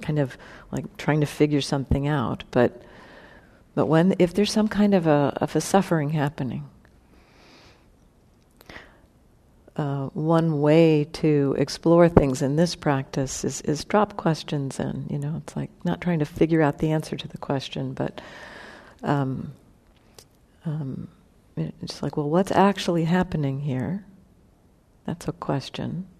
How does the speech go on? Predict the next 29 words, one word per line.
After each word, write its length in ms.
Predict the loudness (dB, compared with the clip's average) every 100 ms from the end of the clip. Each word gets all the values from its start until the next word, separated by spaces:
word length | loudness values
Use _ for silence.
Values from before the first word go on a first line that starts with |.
| _ _ _
So 140 | -4
there's 200 | -2 0
a 40 | 0
reaction 520 | 4 4 2 -2 -4
going 240 | -4 -2
on. 160 | -4 -4
What's 200 | -4 -2
actually 420 | -2 -2 -4 -2
happening? 500 | -2 -4 -4 -8 -8 -12 -16 -10 0
Maybe 240 | 2 2
you're 100 | 2
having 260 | 2 0 -2
a 60 |
conversation 800 | 0 2 2 -2 -2 -2 -2 -4
with 140 | -6 -6
somebody, 600 | -6 -4 -4 -6 -8 -12 _ _ _ _ _ _ _ _ _ _ _ _ _ _ _ _ _ -4
and, 480 | -2 -2 -2 -6 -4
uh, 340 | -4 -6 -6 -8 -10 _ _ _ -20 0
there's 200 | 4 4
a 100 | 2
reaction 680 | 2 2 2 0 -8 -6 -8 -6
to 120 | -4
the 100 | -2
conversation. 880 | -2 -4 -4 -6 -6 -8 -8 -12 -16 -20 -20 -20 _ _ _ _ _ _
So 160 | -8 -2
what's 180 | -2 2
actually 460 | 0 0 -4 -2
happening 500 | -2 -2 -2 -4 -2
here? 340 | -4 -4 -4